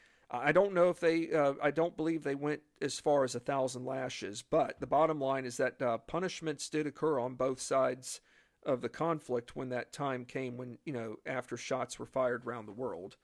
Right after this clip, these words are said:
So let's find out a little bit more as to what constituted, um, Private Rogers getting as many lashes as he did. But before we get there, we've got to figure this part out here.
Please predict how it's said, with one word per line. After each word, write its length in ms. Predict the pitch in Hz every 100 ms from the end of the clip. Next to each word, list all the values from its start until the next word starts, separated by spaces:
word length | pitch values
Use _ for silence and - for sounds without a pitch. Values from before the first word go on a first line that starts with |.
| _ _ - - _ _ _ _ _ _
So 460 | - 190 170 170 180 _ _ _ _ _ _ _ - - _ _ -
let's 300 | 180 180 -
find 260 | 202 185
out 120 | 175
a 20 | 170
little 180 | 170
bit 220 | 151 156 151
more 240 | 160 147
as 160 | 139 -
to 100 | 139
what 220 | 143 143 - _ _
constituted, 1080 | - 165 180 - 135 - 151 135 131 127 -
um, 400 | 127 113 101 113 - _ _ _
Private 320 | 139 143 131 -
Rogers 640 | 131 143 135 123 113 120
getting 540 | 123 143 135 110 117 - _
as 200 | 127 123
many 260 | 131 131 131
lashes 680 | 127 139 139 - 113 107
as 200 | 117 120
he 100 | 120
did. 480 | 110 147 127 87 - - _ - _ _ _ _ _ _ _
But 160 | - 139
before 320 | 139 180 180
we 160 | 156 139
get 320 | 147 190 196
there, 160 | 135 127
we've 160 | 135
got 140 | 143 135
to 60 |
figure 300 | 131 147 131
this 240 | 127 135 -
part 260 | 127 113
out 200 | 113 110
here. 320 | 113 104 95